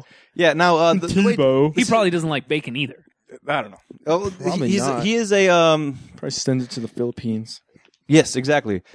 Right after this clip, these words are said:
Speaker 1: He was, uh, his parents were out on a missionary trip in the Philippines when he was, uh, when his mother got pregnant with him.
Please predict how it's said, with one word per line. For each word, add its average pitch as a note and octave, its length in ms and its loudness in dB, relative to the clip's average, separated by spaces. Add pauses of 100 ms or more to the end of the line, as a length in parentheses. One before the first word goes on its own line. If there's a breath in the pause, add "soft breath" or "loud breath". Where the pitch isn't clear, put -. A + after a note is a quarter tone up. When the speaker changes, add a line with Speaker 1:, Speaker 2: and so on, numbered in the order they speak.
Speaker 1:
He D3+ 160 -4
was, E3+ 220 2
uh, C#3+ 80 4
his C#3+ 180 2
parents E3 500 0
were C#3 240 4
out C#3 160 6
on C#3 100 -2
a C#3 40 0
missionary B2+ 380 0
trip A2+ 240 0
in A#2 80 -2
the A2 40 0
Philippines G2 540 0
when A2 100 0
he A#2 60 2
was, G#2+ 220 -2
uh, G#2 320 2 (100)
when A#2 240 -6
his A2 140 -10
mother B2+ 260 -2
got A2+ 160 0
pregnant B2+ 240 0
with F#2+ 140 -4
him. - 80 -10